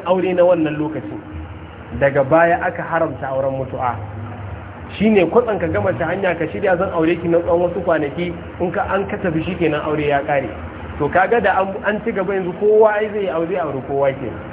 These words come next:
Amma ya zama yanzu an haramta. To an bar gidaje, ka kalli hijiran da muka karanta zuwa Habasha.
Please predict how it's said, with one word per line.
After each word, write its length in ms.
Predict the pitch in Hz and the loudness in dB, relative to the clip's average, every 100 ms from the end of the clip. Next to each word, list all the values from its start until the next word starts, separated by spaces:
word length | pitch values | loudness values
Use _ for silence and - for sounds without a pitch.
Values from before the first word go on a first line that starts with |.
| - - - - - - | -12 -12 -12 -14 -12 -2
Amma 240 | 143 156 | 2 4
ya 60 | 175 | 4
zama 180 | 175 180 | 4 0
yanzu 300 | 170 190 160 | 0 -2 -2
an 180 | 143 143 147 | -2 -4 -2
haramta. 360 | 139 117 101 - - - - - - - - - - | -4 -4 -8 -12 -14 -16 -16 -14 -14 -14 -12 -12 -4
To 120 | 151 - | 0 2
an 280 | 185 208 196 | 2 2 2
bar 140 | 214 | 4
gidaje, 600 | 214 170 208 208 180 160 175 | 4 2 0 2 2 2 -2
ka 80 | |
kalli 300 | 170 175 185 208 | 0 2 2 0
hijiran 260 | 180 233 196 | 2 2 2
da 60 | |
muka 220 | 190 190 | -4 -6
karanta 420 | 170 185 175 170 165 | -4 -4 -2 -2 -2
zuwa 260 | 180 165 147 | 0 0 0
Habasha. 360 | 147 156 147 | -2 -2 -4